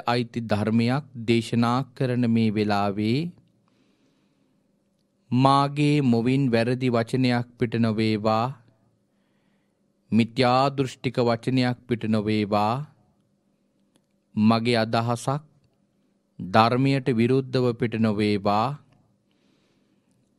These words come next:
උතුම් වූ භාග්‍යවතුන් වහන්සේගේ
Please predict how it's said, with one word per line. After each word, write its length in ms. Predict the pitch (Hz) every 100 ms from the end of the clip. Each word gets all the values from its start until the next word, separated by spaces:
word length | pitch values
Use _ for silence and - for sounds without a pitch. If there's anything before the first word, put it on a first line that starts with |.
| _ _
උතුම් 300 | 135 156 156 160
වූ 220 | 160 160
භාග්‍යවතුන් 920 | 135 104 117 135 135 139 135 131 139 139
වහන්සේගේ 1000 | 123 117 123 123 - 127 123 123 127 127